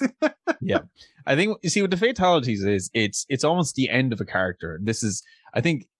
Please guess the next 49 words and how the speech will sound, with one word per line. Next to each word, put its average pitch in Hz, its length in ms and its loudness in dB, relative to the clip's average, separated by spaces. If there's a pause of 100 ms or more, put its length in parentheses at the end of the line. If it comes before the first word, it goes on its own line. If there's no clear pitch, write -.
(180)
if 180 160 2
they 233 80 2
were 220 100 4
gonna 185 160 2
introduce 131 480 0
a 110 60 0
fatality 101 720 -2 (460)
and 110 220 2
you 113 100 0
had 120 360 0
two 190 300 0
characters 147 480 -2
that 107 180 0
were 101 280 0
already, 113 560 0 (280)
like, 104 200 -2
we 127 160 2
were 127 160 4
already 113 320 2
invested 98 400 -2
in 85 120 -4
whatever. 80 420 -8
Now, 85 260 -6 (140)
we 104 80 -2
weren't 113 220 2
invested 98 360 -4
in 95 60 0
any 98 160 2
of 92 60 -2
the 87 80 -6
characters - 380 -4
in 90 60 -4
this 92 160 -2
film, - 280 -10
but - 100 -2
say 220 180 4
we 170 120 2
were 135 280 4
invested 95 460 -4
in 98 100 -6
these 87 160 -10
characters 85 480 -6 (380)
and 120 60 -2
there 131 60 4
was 123 120 0
this, 117 220 0 (100)
this, 120 220 -2
this - 260 -4
fight. 117 360 0